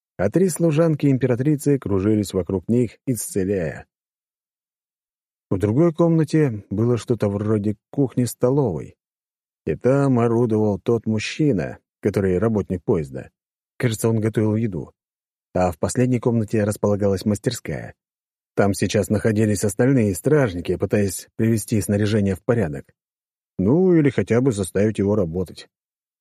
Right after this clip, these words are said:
И всё это мне показал Изя. И гад этот очень довольный. Насмотрелся на обнажённых красоток. Кажется, ссылка в мужскую баню ему показалась слишком малым наказанием.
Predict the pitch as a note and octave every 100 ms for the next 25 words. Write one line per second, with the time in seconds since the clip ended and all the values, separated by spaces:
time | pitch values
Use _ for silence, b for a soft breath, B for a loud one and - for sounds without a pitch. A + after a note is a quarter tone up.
0 | _ _ E2+ F#2 - D#3 D3+ C3+ B2+ B2
1 | A2 G#2+ G2 A2 G#2+ - C#3+ A#2+ D2+ C2
2 | - _ _ _ _ _ F#2 G2+ G#2+ B2
3 | B2+ C3 B2+ - - B2+ B2 B2+ A2 G2+
4 | F#2 F2 D2 G1+ - _ _ _ _ -
5 | F2+ - A2 B2+ A#2+ G2+ D#2+ F#2+ G2+ G2+
6 | G#2 F#2+ G2 F2+ F#2 - A#2 - G2 E2
7 | - - - - A#2+ C#3+ - C3+ - -
8 | B2+ B2 C3 A#2+ A2+ G2+ - A2 G2 F#2
9 | G#2+ G#2+ G#2 G2+ G2+ F#2+ G2 G2 G2 F2+
10 | A#2 F#2+ - G2+ A2+ C#3+ G2+ F#2 F#2+ G#2
11 | A#2+ A2 D2+ G#1 -